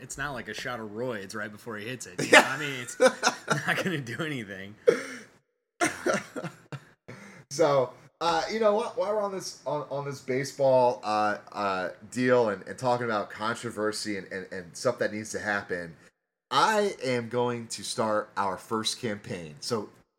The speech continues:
Speaker 2: episode three, Major League Absurdity. We're gonna start our first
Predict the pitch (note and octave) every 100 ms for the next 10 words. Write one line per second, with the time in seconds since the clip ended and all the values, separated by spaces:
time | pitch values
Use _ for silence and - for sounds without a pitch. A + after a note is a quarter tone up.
0 | _ - A3 B3+ - A#3+ A#3+ G3 G3+ G3+
1 | G#3 - _ _ _ _ _ _ - F3
2 | G3 G#3 G3+ G3+ - F3 D#3 D#3 D3 C#3
3 | D#3+ B2 - - D3 D3+ D3 -